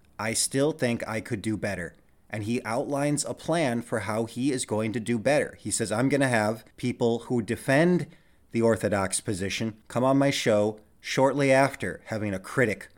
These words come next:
on my show." Lastly, Rogan ended his apology by saying that he doesn't have any hate for Neil Young, and he even tells a funny story about why he likes Neil Young, why he has positive feelings about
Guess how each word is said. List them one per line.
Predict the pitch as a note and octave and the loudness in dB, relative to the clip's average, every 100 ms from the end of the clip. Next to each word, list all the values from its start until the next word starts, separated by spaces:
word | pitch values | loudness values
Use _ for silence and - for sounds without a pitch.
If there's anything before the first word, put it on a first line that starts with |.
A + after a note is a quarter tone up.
| _ _ | _ _
on | G2 G2 | -8 -4
my | F#2+ F2+ | -4 -4
show." | - E2+ C#2+ - _ - | -6 -8 -10 -16 _ -6
Lastly, | C3 D3 - C3 B2+ - _ _ - | 0 2 2 0 -4 -8 _ _ 0
Rogan | A#2+ B2 A#2 - C3 | 2 2 0 -2 0
ended | E3 F#3 | 4 4
his | E3 D3 | 4 2
apology | - C#3+ D3 C#3+ G#2 A#2 A2+ _ - | 0 4 6 6 2 -2 -4 _ -6
by | A#2+ | -2
saying | A#2 C#3+ C#3 C#3 | 0 2 2 2
that | A#2+ | 0
he | B2+ | 0
doesn't | A#2+ C#3+ D3 | 2 4 2
have | B2+ C#3 | 2 2
any | C3 B2+ | 4 2
hate | A#2 C#3 C3+ | 2 0 -2
for | - B2+ A#2+ A#2 - _ _ _ _ - | 0 2 2 0 -10 _ _ _ _ -2
Neil | B2 B2 | 2 4
Young, | B2 C3+ D#3 | 6 6 4
and | C#3 | 2
he | |
even | D3 C#3 C#3 | 2 2 -2
tells | - D#3 D3+ | 0 0 0
a | |
funny | C#3+ C#3+ D3 D3 | -2 0 2 2
story | - D3 F3+ D#3+ C3+ | 0 2 4 4 4
about | C3 C3+ F#2+ | 4 2 2
why | A2+ C3 | 0 0
he | C3+ | 0
likes | C3+ C3 C#3 - | 2 0 0 -2
Neil | C3 C3+ | 0 0
Young, | C#3+ C3+ F2 | 0 0 -2
why | G2+ | -4
he | A2+ | -4
has | G#2+ | -4
positive | - A2 A#2+ A2+ A2+ | -6 -4 -2 -2 -4
feelings | - F3 E3 G#2 G#2 | -4 -2 -2 -2 -4
about | - A#2 A#2+ | -2 -2 -2